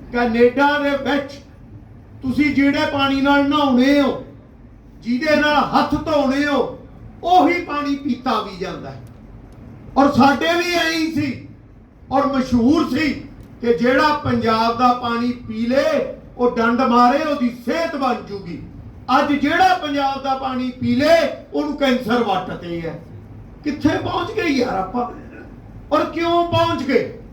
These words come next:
ਹੁਣੇ ਮੇਰੇ ਇੱਕ ਨੌਜਵਾਨ ਸਾਥੀ ਨੇ ਬੜੇ ਜੋਸ਼ 'ਚ ਇਹ ਗੱਲ ਕਹੀ ਕਿ ਸਰਕਾਰਾਂ, ਜਿਹੜਾ ਪਹਿਲਾਂ ਨਹੀਂ ਹੁੰਦਾ ਸਰਕਾਰ 'ਚ, ਉਹ ਪਹਿਲਾਂ ਆਂਦਾ ਬੜਾ ਮਾੜਾ ਹੋ ਰਿਹਾ ਹੈ, ਫੋਟੋਆਂ ਵੀ ਖਿਚਾਉਂਦਾ ਹੈ,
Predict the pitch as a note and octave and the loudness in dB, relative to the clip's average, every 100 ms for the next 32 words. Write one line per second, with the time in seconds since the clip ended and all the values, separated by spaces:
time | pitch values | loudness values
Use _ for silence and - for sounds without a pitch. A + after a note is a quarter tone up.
0 | - - - - - A#3 C#4+ D4+ C#4 C4 | -20 -20 -20 -20 -8 -4 -2 -2 0 4
1 | C4 B3+ B3+ A3 A3+ A3+ A#3+ A#3 G#3+ A3+ | 4 4 -2 -4 -4 0 0 0 0 -2
2 | A3+ A#3 A#3+ G#3+ A3+ F3+ A3 A3+ - - | 0 0 0 0 0 2 2 2 0 -4
3 | A#3 G#3 G#3 G3+ G#3+ G3+ F#3 E3 - - | -6 -4 -6 -6 -2 -2 -2 -12 -16 -18
4 | - - - - - - - - - - | -18 -18 -18 -18 -18 -18 -18 -16 -10 0
5 | D#4+ E4+ E4+ D4+ D4+ C#4 C#4 C#4+ D4+ D#4 | 2 4 2 4 2 2 2 2 0 -2
6 | D#4 - - - A#3 D4 F4 E4+ D4+ D4+ | -6 -10 -18 -2 0 4 2 2 -2 -4
7 | E4 D#4+ B3 B3 F4 F4+ D#4 C#4+ B3+ A3+ | -4 -4 -2 0 0 0 -2 -4 -2 -2
8 | B3 A#3+ B3 A3 G#3+ - F3+ C3+ - - | -2 0 0 0 -4 -6 -8 -8 -12 -18
9 | - - - - - F4 F4 E4 D#4+ E4 | -20 -20 -20 -16 -4 -2 2 2 2 2
10 | D#4 C#4+ D#4+ C4+ B3 A#3+ A3+ A3 A#3 A#3+ | 2 2 0 2 2 2 2 2 2 4
11 | A#3+ B3+ A#3+ A#3 A3+ A3+ A3+ - - - | 4 4 4 4 2 0 -2 -8 -18 -20
12 | - - A#3+ B3+ C4 B3+ C4 C4 B3+ B3 | -20 -8 -4 -2 0 0 2 2 2 -2
13 | B3 B3 A#3 A#3 A3+ G#3 | 0 -2 0 0 2 0